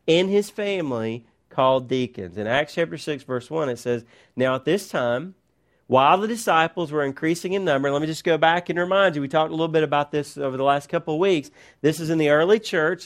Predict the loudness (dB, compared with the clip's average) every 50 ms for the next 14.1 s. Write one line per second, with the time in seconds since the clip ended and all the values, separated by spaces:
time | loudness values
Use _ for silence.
0 | -16 -12 -4 2 2 4 4 2 2 -2 -2 -2 -2 -4 0 0 0 0 0 -2
1 | -2 -2 -2 -2 0 0 0 0 0 -2 0 0 2 2 0 -2 -4 -4 0 0
2 | 2 4 4 4 4 4 2 -2 -6 -4 -4 -4 -6 -10 _ _ _ _ -2 0
3 | 0 0 0 2 0 0 0 0 0 0 0 0 0 0 0 0 0 0 -2 -2
4 | -4 -8 -8 -8 -8 -8 -8 -12 -20 _ _ _ _ _ _ _ _ -18 _ -4
5 | -4 0 2 2 2 4 2 2 2 2 4 4 2 2 0 0 2 2 4 2
6 | 2 -2 0 4 4 4 4 4 2 0 0 0 0 2 2 2 0 0 -4 _
7 | -8 0 2 2 4 4 2 0 0 0 -2 -2 -4 -4 -2 0 2 4 4 4
8 | 4 2 0 -2 -2 0 0 2 2 2 2 0 0 0 -4 -4 0 0 0 0
9 | 0 -2 -4 -6 -6 -6 -4 0 0 0 2 2 2 4 6 8 6 6 4 2
10 | -6 -6 -6 -6 _ -14 -20 -20 -18 -6 -6 2 2 4 4 6 4 4 6 6
11 | 4 6 6 4 4 4 4 4 4 4 2 -2 -2 -2 -2 -2 0 0 2 2
12 | 2 2 2 2 0 0 -2 0 2 2 2 0 0 2 2 2 2 2 2 2
13 | 2 4 4 4 4 4 2 0 -2 -2 2 4 4 4 2 0 -2 -2 2 2
14 | 2 2